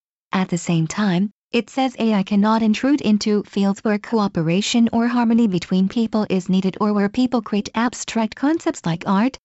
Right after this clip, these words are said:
historical studies, philosophy and theology. It will be all the more important for both the public and private sectors to make serious efforts to cultivate people's ability to think and create while finding out what proper roles A I should play in society.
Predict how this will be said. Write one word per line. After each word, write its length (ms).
historical 680
studies, 580
philosophy 760
and 200
theology. 680
It 180
will 120
be 200
all 220
the 100
more 240
important 480
for 140
both 220
the 100
public 440
and 240
private 380
sectors 520
to 100
make 180
serious 400
efforts 460
to 100
cultivate 600
people's 380
ability 500
to 120
think 320
and 160
create 340
while 220
finding 540
out 180
what 160
proper 380
roles 320
A 120
I 100
should 200
play 240
in 220
society. 640